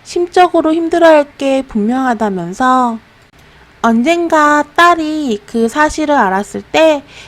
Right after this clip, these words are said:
나를 이해해줬으면 한다고 밝혔습니다.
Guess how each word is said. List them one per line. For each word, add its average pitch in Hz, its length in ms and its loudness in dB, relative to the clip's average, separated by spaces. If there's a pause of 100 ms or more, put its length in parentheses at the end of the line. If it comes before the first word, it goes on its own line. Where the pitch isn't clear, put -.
(120)
나를 208 600 0
이해해줬으면 262 920 -4
한다고 262 960 -2 (160)
밝혔습니다. 185 1000 -8